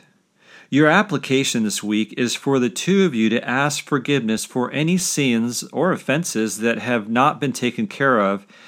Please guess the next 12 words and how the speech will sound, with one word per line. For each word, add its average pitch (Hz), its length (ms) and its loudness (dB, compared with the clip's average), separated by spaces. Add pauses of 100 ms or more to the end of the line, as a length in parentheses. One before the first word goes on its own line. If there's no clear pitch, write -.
(560)
and 165 180 4
also 175 460 4
to 147 200 0
choose 175 560 2
to 151 160 0
forgive 139 400 2
each 120 280 0
other 113 540 4
on 123 220 0
a 117 60 4
moment-by-moment 117 840 0
basis. - 600 -6